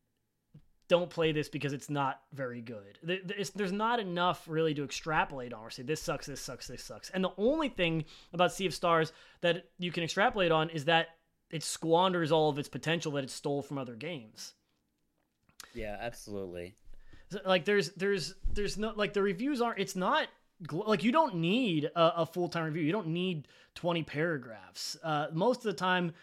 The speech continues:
Speaker 1: spent in this was me describing the game. But if you've played it, uh, you wouldn't even need to, to understand, like, that part. But, like, these, if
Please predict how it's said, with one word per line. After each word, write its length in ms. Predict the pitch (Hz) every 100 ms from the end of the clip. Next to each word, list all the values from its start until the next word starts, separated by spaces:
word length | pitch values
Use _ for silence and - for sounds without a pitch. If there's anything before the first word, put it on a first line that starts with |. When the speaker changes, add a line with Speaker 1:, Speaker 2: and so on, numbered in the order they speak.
| - -
Speaker 1:
spent 180 | - 190
in 60 |
this 180 | 196 180
was 80 | 151
me 100 | 175
describing 960 | 151 - - 160 156 175 165 156 147 156 -
the 100 | 143
game. 500 | 127 151 131 101 95 _ 160
But 120 | 196
if 80 | 202
you've 120 | 175
played 300 | 175 226 170
it, 80 | 143
uh, 120 | 139
you 180 | 147 151
wouldn't 140 | 147
even 120 | 143
need 180 | 139 127
to, 260 | 120 113 120 -
to 100 | 135
understand, 500 | 117 - 127 127 120
like, 240 | 131 107 - _ -
that 160 | 120
part. 220 | - 131 -
But, 80 | 160
like, 160 | 151
these, 180 | 190 165
if 240 | 202 170